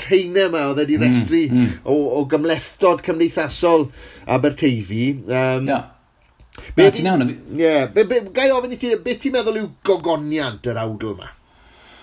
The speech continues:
Speaker 2: Wel, un o'i gogoniannau fi'n credu yw'r ffaith, yy, ti 'di cyffwrdd arno fe fyna, neu, yym, y ffaith bod, yym, hanes, ma' hanes Aberteifi'n ar-, yy, eithriadol o, o bwysig fan hyn, ond ti'n sôn am yr arglwydd Rhys. Ychydig, yn anffodus, ychydig o sylw mae hyn yn gael yn ei fe-, yn y beirniadaethau yn anffodus,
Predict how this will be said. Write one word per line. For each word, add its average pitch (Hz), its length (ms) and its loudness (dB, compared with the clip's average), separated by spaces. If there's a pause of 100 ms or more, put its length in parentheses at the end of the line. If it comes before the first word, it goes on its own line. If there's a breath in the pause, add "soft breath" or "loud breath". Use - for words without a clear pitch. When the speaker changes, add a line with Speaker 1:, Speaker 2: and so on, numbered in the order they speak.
(120 soft breath)
Speaker 2:
Wel, 135 180 2
un 202 160 2
o'i 156 80 2
gogoniannau 113 560 0
fi'n 110 160 -2
credu 95 280 -4 (100)
yw'r 120 180 2
ffaith, 123 300 0 (140)
yy, 120 280 -4
ti 127 160 -8
'di 156 80 -4
cyffwrdd 135 380 -2
arno 107 180 -4
fe 113 80 -2
fyna, 123 220 0
neu, 113 240 -2
yym, 117 480 -4
y 127 100 -10
ffaith 143 240 -2
bod, 147 400 -2
yym, 131 460 -2
hanes, 143 460 0 (100)
ma' 127 180 -2
hanes 147 400 -4
Aberteifi'n 117 540 -2
ar-, 120 100 -6
yy, - 200 -8 (200)
eithriadol 139 380 -2
o, 135 60 0 (100)
o 123 180 -2
bwysig 123 400 0
fan 101 160 -6
hyn, 101 80 -8
ond 101 80 -8
ti'n 120 140 -4
sôn 170 180 0
am 135 80 0
yr 123 80 0
arglwydd 117 320 -2
Rhys. - 300 -2 (420 loud breath)
Ychydig, 190 640 -2
yn 151 80 2
anffodus, 123 480 0
ychydig 202 320 -2
o - 60 -4
sylw 127 180 2
mae 123 140 2
hyn 120 100 0
yn 113 80 -4
gael 131 220 0
yn 139 100 2
ei 127 60 -2
fe-, 143 100 -2
yn 135 220 2
y - 20 0
beirniadaethau 143 720 0
yn 110 80 -2
anffodus, 101 480 -4